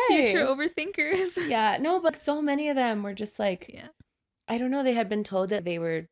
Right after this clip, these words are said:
Speaker 1: drawing things wrong. Like, "Oh, no, a flower has to have six petals," or whatever.
Speaker 2: Yeah.
Speaker 1: And they just had all this fear.
Speaker 2: Hmm.
Speaker 1: Yeah.
Speaker 2: Yeah.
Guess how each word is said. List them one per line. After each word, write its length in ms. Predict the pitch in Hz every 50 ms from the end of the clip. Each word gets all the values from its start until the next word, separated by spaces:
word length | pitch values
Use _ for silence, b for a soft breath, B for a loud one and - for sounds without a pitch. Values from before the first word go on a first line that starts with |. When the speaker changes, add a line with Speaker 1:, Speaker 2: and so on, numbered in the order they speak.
| _ -
Speaker 1:
drawing 400 | - 175 160 160 170 185 196 208
things 320 | - 233 226 233 233 233
wrong. 320 | 233 240 240 247 254 254
Like, 160 | 233 196 175 -
"Oh, 160 | 190 202 190
no, 200 | 190 202 190 170
a 40 | 165
flower 300 | - - 180 175 180 175
has 180 | 180 180 180 -
to 80 | - 160
have 200 | 170 165 160 -
six 300 | - - - 214 - -
petals," 420 | _ - 160 - - 73 - -
or 80 | 196 -
whatever. 460 | - - - - - - - - 240 240
Speaker 2:
Yeah. 300 | 233 240 214 - - - 240 240 - _ _ -
Speaker 1:
And 120 | - 196
they 60 | 185
just 160 | 175 185 170
had 160 | - 175 165 175
all 80 | 170
this 180 | 175 165 - -
fear. 540 | - - - 180 185 - - - - 214 - _ _ _ _ _ _ _ -
Speaker 2:
Hmm. 680 | 302 269 247 226 214 214 208 202 - 170 190 220 - - - - 247 254 -
Speaker 1:
Yeah. 260 | - 294 285 247 214 220 - - 220 220 _ _ _ _ _ _ _ - _ _ _ _ _ _ _ _ _ _ _ _
Speaker 2:
Yeah. 680 | 339 320 302 294 285 277 262 262 262 262 254 254 262 277